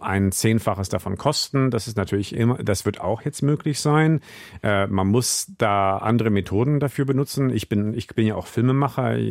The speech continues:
Nächst-, nächstes Jahr kommt ein Film von mir raus als Produzent, äh, Winterreise auf, auf, äh, Basis des Schuberts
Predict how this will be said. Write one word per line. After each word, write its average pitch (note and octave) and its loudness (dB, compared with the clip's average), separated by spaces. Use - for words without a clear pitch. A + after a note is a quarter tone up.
Nächst-, G2+ -4
nächstes G#2 -2
Jahr G2 2
kommt F#2+ -2
ein F#2+ -2
Film G2 0
von F#2+ -2
mir G2 2
raus F#2+ 0
als G2+ -2
Produzent, G2 0
äh, F#2 2
Winterreise G#2+ 2
auf, G2 0
auf, F#2 -2
äh, F#2 4
Basis F#2 -4
des F#2 -2
Schuberts B2+ 0